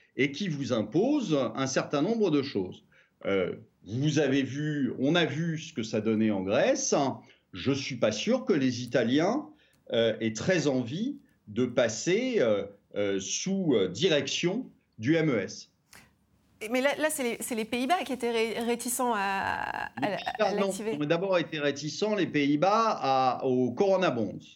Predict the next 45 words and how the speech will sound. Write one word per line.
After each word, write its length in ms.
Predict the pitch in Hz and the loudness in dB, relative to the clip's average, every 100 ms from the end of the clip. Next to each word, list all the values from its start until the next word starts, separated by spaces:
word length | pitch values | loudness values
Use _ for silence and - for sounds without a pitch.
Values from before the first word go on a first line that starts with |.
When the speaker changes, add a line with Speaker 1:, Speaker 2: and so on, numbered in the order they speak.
| - | -18
Speaker 1:
donc, 460 | - 104 110 110 131 | -8 -2 -2 0 0
euh, 180 | 120 | 4
euh, 540 | 117 110 101 107 101 98 | 4 4 2 2 2 2
avec 260 | 107 131 135 | 2 0 0
l'Allemagne, 420 | 135 120 87 78 | 0 0 -2 -2
d'ailleurs, 340 | 92 127 180 | 0 2 2
qui 140 | - 101 | 0 -4
était 220 | 85 117 | -2 0
réticente 640 | 120 120 123 - 175 151 123 | 0 0 -4 0 0 0 -2
au 80 | |
Corona 400 | 107 107 101 113 | 0 2 4 2
Bonds. 340 | 139 214 220 - | 2 2 0 -2
Pourquoi ? 520 | - - 190 214 214 - _ | -4 2 2 2 -2 -12 _
Bah, 80 | 113 | -2
parce 180 | 139 156 | -2 -2
que 80 | 208 | 0
ça 160 | 190 | 0
mutualisait 580 | 175 175 196 185 175 196 | 0 0 0 0 0 0
encore 300 | 185 175 170 | 0 0 0
une 80 | 165 | 0
fois 160 | 165 170 | 0 -2
les 100 | 165 | 2
pertes, 360 | 226 208 - | 2 0 -2
si 140 | - 139 | -6 -4
vous 120 | 135 | -2
voulez. 260 | 135 127 | 0 0
C'est-à-dire, 640 | 110 101 113 113 185 226 - - - - | 0 -2 0 0 2 2 0 -14 -18 -4
euh, 80 | 104 | -4
vous 200 | 110 185 | 0 2
mutualisiez, 1120 | 185 160 - 151 131 139 117 139 185 226 254 - - - | 2 2 2 2 2 -4 -6 0 2 2 -2 -8 -20 -6
euh, 100 | 120 | -2
le, 320 | 127 127 123 113 | 2 2 2 0
le, 360 | 120 123 120 | 0 0 0
l'emprunt 880 | 110 135 151 151 98 180 214 254 226 | 2 2 0 -2 -2 2 2 0 0
entre, 380 | 139 151 143 - | 0 -2 -2 -2
euh, 580 | 170 202 202 139 110 - | 2 4 4 4 2 0
entre 580 | 123 120 127 - 156 160 | -4 -2 -4 -4 0 2
le, 280 | 143 117 107 | 4 4 2
le, 440 | 107 107 107 101 | 0 0 2 2
les, 360 | 98 98 98 95 | -2 -2 -2 -2
les 140 | 95 | -2
pays 240 | 101 151 156 | 0 2 2
du 160 | 127 | 0
Sud, 320 | 123 - 247 233 | -4 0 0 0
justement, 640 | 113 - 131 165 240 | -6 0 2 2 0